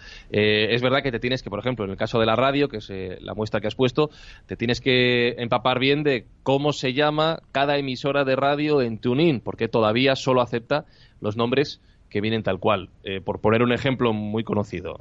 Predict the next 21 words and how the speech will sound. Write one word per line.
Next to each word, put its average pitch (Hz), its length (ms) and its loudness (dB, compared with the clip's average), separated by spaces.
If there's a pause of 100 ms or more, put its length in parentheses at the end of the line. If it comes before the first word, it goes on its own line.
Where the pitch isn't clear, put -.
y 90 320 -6
la 87 280 -4
cadena 110 280 2
ser. 87 240 -6 (160)
La 87 140 -8
cadena 113 240 0
ser 127 160 2
en 113 200 2
TuneIn 123 380 2 (320)
no 117 180 2
nombra 127 400 2
ninguna 120 300 -2
emisora 117 400 -2
como 127 400 -2
cadena 110 320 -4
ser. 104 280 -6 (340)
Una 98 260 -6
es 95 120 -10
Cadena 90 300 -10
ser 104 160 -4
Madrid, 143 380 4